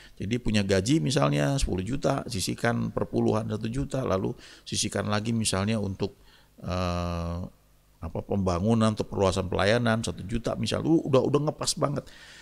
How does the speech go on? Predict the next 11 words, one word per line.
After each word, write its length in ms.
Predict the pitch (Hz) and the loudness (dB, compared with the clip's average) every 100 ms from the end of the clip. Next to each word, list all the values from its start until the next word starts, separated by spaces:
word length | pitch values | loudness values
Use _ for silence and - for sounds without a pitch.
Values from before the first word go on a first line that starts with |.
| - | -8
Tapi 320 | - 175 277 - | -4 0 0 -2
ada 400 | - 202 - 240 | -4 -2 2 2
orang-orang, 1040 | - 160 160 160 139 139 117 92 110 135 165 | 4 4 2 0 4 4 4 -2 -4 -8 -6
dan 160 | 95 | -4
itu 240 | 104 - 120 | -4 -6 -6
cukup 320 | 113 113 113 80 | -6 -6 -6 -6
banyak, 320 | 82 80 - - - _ _ _ _ _ | -6 -8 -10 -18 -20 _ _ _ _ _
misalkan 560 | - - 90 98 123 127 | -6 -4 -4 0 0 2
gajinya 400 | 92 87 95 92 | 2 0 -2 -2
sepuluh 240 | - 82 | -4 -8
juta, 400 | 82 87 - - | -8 -8 -10 -14